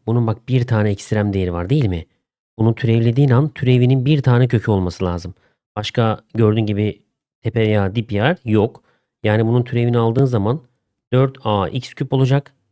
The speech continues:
Doğru mu? Eksi sekiz x artı B ifadesinin şunun bir tane ekstrem değeri olduğu için yani türev denklemini yap dese bana bunun bir tane kökü olmalı değil mi türevinin? Bir tane kök.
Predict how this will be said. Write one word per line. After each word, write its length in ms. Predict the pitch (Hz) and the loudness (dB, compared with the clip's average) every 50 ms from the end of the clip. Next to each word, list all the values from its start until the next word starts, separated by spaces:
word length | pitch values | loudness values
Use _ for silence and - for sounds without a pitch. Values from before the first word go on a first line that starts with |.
| _ | _
Doğru 180 | - 101 98 95 | -6 -4 -4 -2
mu? 320 | 92 92 110 147 160 - _ _ _ _ _ _ _ _ _ - | -2 -2 -2 -2 -4 -6 _ _ _ _ _ _ _ _ _ -6
Eksi 280 | 117 110 - - 107 | -6 -6 -8 -12 -12
sekiz 380 | - - 117 104 - 135 123 131 | -10 -8 -8 -6 -6 -6 -4 -4
x 280 | 151 147 - - - _ _ _ _ _ _ | -6 -6 -8 -14 -20 _ _ _ _ _ _
artı 400 | - 117 110 110 113 - 131 113 | -4 -2 -2 -2 -4 -6 -6 -4
B 140 | 117 123 135 | -2 -2 -2
ifadesinin 840 | 127 101 117 - - 110 107 101 113 110 - - 117 107 104 123 156 _ _ _ _ _ _ _ _ _ _ _ _ | -2 -4 -4 -4 -2 -2 0 -2 -2 -4 -4 -2 -2 0 -2 -2 -4 _ _ _ _ _ _ _ _ _ _ _ _
şunun 440 | _ _ - 147 123 117 113 131 143 - _ _ _ _ _ _ _ _ _ _ - | _ _ 0 2 2 2 2 0 -4 -10 _ _ _ _ _ _ _ _ _ _ -2
bir 240 | 143 165 165 151 143 | 2 2 2 0 0
tane 500 | - 135 120 110 107 120 139 165 165 - _ _ _ _ _ | -2 -2 -2 -2 -2 -2 -2 -2 -4 -8 _ _ _ _ _
ekstrem 560 | - 120 117 - - - 123 123 127 147 170 - _ _ _ _ _ _ - | -6 -6 -6 -6 -6 -4 -2 0 0 -2 -4 -8 _ _ _ _ _ _ -4
değeri 260 | 113 117 117 113 117 | -2 -2 0 0 0
olduğu 260 | 107 104 107 110 120 | 0 0 -2 -2 -2
için 340 | 143 131 107 - 104 110 131 - - | -4 -4 -4 -8 -10 -12 -12 -12 -10
yani 220 | 104 92 92 90 | -10 -8 -8 -10
türev 280 | - - 107 110 113 107 | -8 -6 -4 -4 -4 -2
denklemini 400 | 110 107 104 - 113 107 107 110 | -4 -6 -4 -4 -4 -4 -2 -2
yap 240 | 113 123 123 123 - | -2 -2 -4 -6 -8
dese 220 | 98 - 101 90 | -8 -6 -6 -6
bana 280 | 90 90 101 131 180 - _ _ _ _ _ _ _ - | -4 -4 -4 -4 -4 -6 _ _ _ _ _ _ _ -2
bunun 380 | 135 135 127 143 165 170 - _ _ _ | 0 0 2 0 0 -2 -6 _ _ _
bir 400 | 110 107 117 156 170 165 151 147 | -10 -6 -2 -2 0 -2 -2 -4
tane 380 | - 131 110 104 107 127 147 147 | -4 -2 -2 0 0 -2 -2 -2
kökü 240 | - 123 117 - | -4 -6 -4 -4
olmalı 360 | 113 101 92 87 87 85 92 127 | -4 -4 -4 -4 -6 -6 -6 -4
değil 120 | 190 170 | -4 -4
mi 120 | 120 98 | -4 -6
türevinin? 440 | - - 101 98 90 90 85 85 82 - _ _ _ _ _ _ _ _ _ _ _ _ _ - | -6 -6 -6 -6 -6 -6 -8 -10 -12 -16 _ _ _ _ _ _ _ _ _ _ _ _ _ -6
Bir 180 | 139 131 117 - | -4 -4 -4 -2
tane 260 | 113 98 92 92 90 | -4 -4 -4 -4 -6
kök. 240 | - - - _ | -8 -12 -18 _